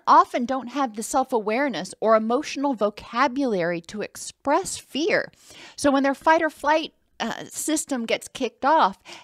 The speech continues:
they act. It's important to remember that behavior is their communication. So we need to explore, what are they trying to tell me with this behavior? Are they overtired? Are they feeling jealous?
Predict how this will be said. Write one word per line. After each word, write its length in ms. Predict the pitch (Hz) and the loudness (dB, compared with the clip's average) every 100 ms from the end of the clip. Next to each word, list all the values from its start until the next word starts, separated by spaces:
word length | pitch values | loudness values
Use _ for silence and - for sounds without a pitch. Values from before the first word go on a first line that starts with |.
| _ | _
they 340 | - 240 233 - _ | 0 2 0 -6 _
act. 560 | 254 302 - - _ - - _ - | 0 2 2 -2 _ -20 -20 _ -10
It's 140 | 233 | -4
important 500 | 262 247 330 277 339 | -4 -2 -2 -2 -6
to 80 | 320 | -4
remember 500 | 294 262 302 320 214 | -2 2 2 0 -2
that 260 | 202 - - | -4 -4 -4
behavior 680 | 254 - 311 349 294 269 - _ | -8 -6 -4 -2 -2 -4 -4 _
is 300 | 311 349 302 | 0 0 0
their 200 | 294 294 | 0 -2
communication. 1080 | 285 277 262 285 262 - 294 403 - - - | -2 -4 -2 0 -2 -6 -6 -6 -6 -8 -8
So 120 | 262 | -6
we 140 | 226 247 | -4 -4
need 220 | 294 277 | -4 -6
to 140 | 277 | -6
explore, 840 | 240 - - - 277 330 311 196 - _ - - _ | -6 -6 -14 -10 -2 2 4 2 0 _ -20 -20 _
what 280 | 185 196 285 | -4 2 2
are 120 | 349 | 2
they 120 | 285 | 0
trying 460 | 269 - 254 262 254 | -2 -4 -4 -2 -4
to 100 | 220 | -8
tell 440 | - - 220 233 | -12 -10 -4 -2
me 300 | 226 156 117 - - _ | -2 -6 -10 -16 -20 _
with 180 | 196 - | -4 -4
this 160 | 196 | -6
behavior? 580 | - 185 185 202 180 147 - | -6 -8 -2 -2 0 -2 -2
Are 120 | 170 | -2
they 180 | 165 143 | -2 -4
overtired? 1040 | 160 - - - 196 226 262 269 262 262 - | -4 -6 -12 -2 4 4 4 0 -2 -2 -2
Are 140 | 170 | -2
they 180 | 165 165 | -4 -6
feeling 640 | - 190 170 160 123 151 | -8 -8 -6 -6 -8 -10
jealous? 720 | - 190 214 226 226 233 - | -2 2 2 2 0 -2 -8